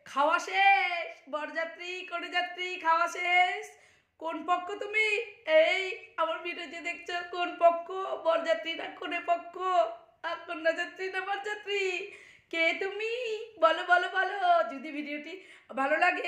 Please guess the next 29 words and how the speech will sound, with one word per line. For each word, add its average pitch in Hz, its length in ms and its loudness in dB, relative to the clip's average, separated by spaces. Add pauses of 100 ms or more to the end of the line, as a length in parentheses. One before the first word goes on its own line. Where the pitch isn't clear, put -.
(160)
তাহলে 285 200 -4
অবশ্যই 240 340 -12
subscribe 294 520 -4
করে 359 200 -2
দিও, 370 120 4 (120)
যে 285 80 4 (140)
পক্ষই 320 440 -6
হও 294 220 4
না 285 140 2
কেন, 226 140 -2 (460)
বর 262 140 6 (100)
পক্ষই 349 360 -4
হও 349 120 -2 (160)
আর 285 160 4
কন্যা 262 320 0
পক্ষই 262 320 -2
হও, 220 140 -2 (320)
আমার 320 180 2
চ্যানেলটিকে 277 480 0
subscribe 359 460 -2
করে 349 180 -2
bell 294 160 2
আইকনে 294 320 0
click 370 280 0
করে 349 220 0
দেবে, 294 220 4 (340)
ঠিক 302 240 -4
আছে? 330 180 -4 (360)
আর 262 80 0